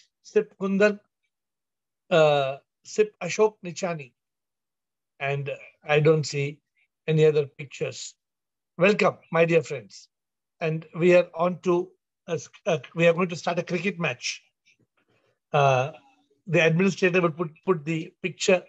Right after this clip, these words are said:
of the subject. How is life like the game of cricket? So I, I thought for a change, we will s-, do a spinner. We will have an enlightenment talk, which has got to do a little with cricket.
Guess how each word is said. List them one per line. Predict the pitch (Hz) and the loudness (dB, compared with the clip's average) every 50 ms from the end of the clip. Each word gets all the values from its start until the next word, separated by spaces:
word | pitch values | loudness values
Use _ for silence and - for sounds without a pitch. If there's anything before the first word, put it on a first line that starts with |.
| _ _ _ - | _ _ _ -2
of | 156 147 139 127 | 0 0 0 -2
the | 147 143 | -4 -4
subject. | - - 185 175 160 170 - - - _ - - _ _ _ _ _ _ _ _ _ _ _ _ | -2 -2 -4 -2 -2 -2 -2 -2 -4 _ -20 -20 _ _ _ _ _ _ _ _ _ _ _ _
How | - 180 240 285 | 0 2 2 2
is | 285 233 185 180 | 0 -6 -10 -6
life | 202 208 233 233 233 - | -4 -2 -2 -2 -4 -8
like | 196 190 196 196 _ | -10 -10 -10 -12 _
the | 185 | -18
game | 160 143 185 202 190 | -10 -8 -8 -6 -6
of | 190 170 - _ | -6 -8 -10 _
cricket? | - 185 180 - 147 - _ _ - - - _ _ _ _ _ _ _ _ _ _ _ _ | -10 -10 -10 -8 -10 -14 _ _ -20 -20 -20 _ _ _ _ _ _ _ _ _ _ _ _
So | _ - 175 | _ 0 4
I, | 165 165 170 165 180 - 160 160 | 4 4 4 2 0 0 0 0
I | 160 160 - _ _ | 0 -2 -4 _ _
thought | - 175 175 147 - _ _ _ | -2 -2 -2 -2 -6 _ _ _
for | - 175 160 | 0 0 0
a | 147 | 0
change, | 123 - - 196 190 185 180 - - - _ _ _ _ _ _ _ - | 0 0 2 2 2 2 0 -4 -10 -18 _ _ _ _ _ _ _ -10
we | 156 160 | -8 -6
will | 156 160 151 | -6 -6 -8
s-, | - - - - - _ _ 170 143 | -8 -10 -12 -14 -16 _ _ -4 0
do | 180 190 180 | 4 4 4
a | 156 | 4
spinner. | - - - - - _ - 226 214 208 156 - - _ _ _ _ _ _ _ - | 2 -2 -4 -6 -8 _ 0 2 2 2 2 0 -6 _ _ _ _ _ _ _ -8
We | 156 165 | -6 -4
will | 160 170 165 | -2 -2 0
have | 156 180 196 196 147 - _ _ _ _ | 0 0 0 0 -2 -6 _ _ _ _
an | - 180 185 - | -8 -8 -6 -4
enlightenment | - 175 185 185 190 202 214 214 220 233 220 208 208 208 208 185 160 - _ _ _ | -4 -4 -2 0 2 2 2 2 0 -2 -4 -4 -4 -6 -6 -8 -12 -18 _ _ _
talk, | - 185 190 185 - _ - - _ _ _ _ _ _ _ | -2 0 0 -2 -4 _ -20 -20 _ _ _ _ _ _ _
which | - 165 175 - - | -10 -8 -8 -4 -2
has | 180 185 170 151 | -2 -2 -2 -2
got | 139 165 175 185 175 - | -2 -2 -2 -2 -2 -6
to | 180 | -6
do | 156 165 170 165 156 156 _ _ _ _ _ _ | -4 -4 -4 -4 -6 -8 _ _ _ _ _ _
a | 165 | -6
little | 165 170 160 175 180 | -4 -4 -4 -4 -6
with | 165 151 - - | -6 -8 -8 -8
cricket. | - 165 160 156 160 143 - - - | -6 -6 -4 -4 -4 -6 -6 -10 -16